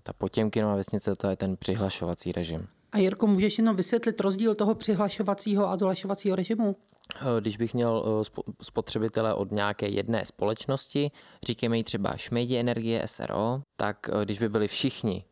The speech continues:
Speaker 1: poškozeni nějakým jednáním, tak ten ohlašovací režim vlastně by počítal s tím, že pokud by je někdo zastupoval, tak by je zastupoval všechny,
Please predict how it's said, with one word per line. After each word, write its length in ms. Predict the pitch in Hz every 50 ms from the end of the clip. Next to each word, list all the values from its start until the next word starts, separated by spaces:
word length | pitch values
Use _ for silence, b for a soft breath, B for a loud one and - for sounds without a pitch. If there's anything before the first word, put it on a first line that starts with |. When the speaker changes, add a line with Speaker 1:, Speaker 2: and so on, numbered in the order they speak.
| _ _ _
Speaker 1:
poškozeni 560 | - 104 - - - 123 113 120 117 117 113
nějakým 460 | 110 110 110 110 113 - - - 92
jednáním, 760 | 90 87 87 95 98 98 101 104 110 117 123 139 151 165 185 B B B B B B B B
tak 140 | _ - 110 104 101 -
ten 120 | - 113
ohlašovací 480 | 107 107 117 117 - 131 120 - - 123
režim 240 | 107 107 - 123 113
vlastně 280 | 107 107 - - 120
by 100 | 113 117
počítal 500 | 110 - 113 107 - - 117 - 117 107
s 120 | 104 - -
tím, 420 | - - 95 101 110 120 127 127 -
že 160 | - - 113 104
pokud 280 | - 117 - - 117
by 120 | 113 117 120
je 60 | 117
někdo 320 | 117 120 117 117 117 110
zastupoval, 920 | 92 95 - - - - 101 - - 104 98 101 101 110 120 139 160 196 202 b b b b b b b b b b b _
tak 120 | - 107
by 100 | 104 113
je 60 | 120 113
zastupoval 400 | 113 - - 117 120 117 110 107
všechny, 440 | - - 117 - - - 92 82